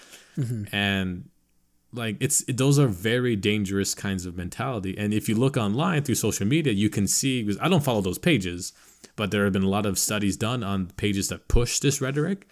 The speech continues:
Speaker 1: Uh-huh.
Speaker 2: And they use a lot of the very same kind of marketing, advertising tactics. They're like, "Hey, we're gathering data.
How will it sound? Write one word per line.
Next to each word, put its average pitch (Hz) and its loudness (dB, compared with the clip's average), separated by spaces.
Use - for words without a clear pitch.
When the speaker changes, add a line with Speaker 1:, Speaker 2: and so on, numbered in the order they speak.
Speaker 1:
Uh-huh. 110 -4
Speaker 2:
And 127 2
they 123 6
use 135 6
a 123 2
lot 120 0
of 113 0
the 104 2
very 110 0
same 107 2
kind 104 -2
of 92 -4
marketing, 104 0
advertising 104 -2
tactics. - -4
They're 104 -4
like, 92 -2
"Hey, 143 2
we're 107 0
gathering 127 0
data. 110 -2